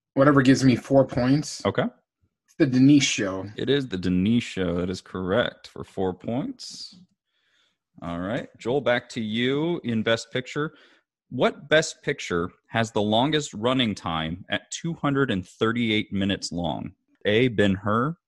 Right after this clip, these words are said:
Speaker 2: B, Gone with the Wind, C, Lawrence of Arabia,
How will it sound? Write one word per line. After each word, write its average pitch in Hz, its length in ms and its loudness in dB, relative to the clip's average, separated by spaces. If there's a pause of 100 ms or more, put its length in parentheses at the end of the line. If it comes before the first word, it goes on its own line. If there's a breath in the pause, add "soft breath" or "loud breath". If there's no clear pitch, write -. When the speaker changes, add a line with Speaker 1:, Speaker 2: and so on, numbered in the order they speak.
(340)
Speaker 2:
B, 117 220 4
Gone 110 260 2
with 101 100 -2
the 98 80 -4
Wind, 123 460 -2
C, 127 260 -2
Lawrence 120 320 0
of 104 100 -2
Arabia, 107 480 0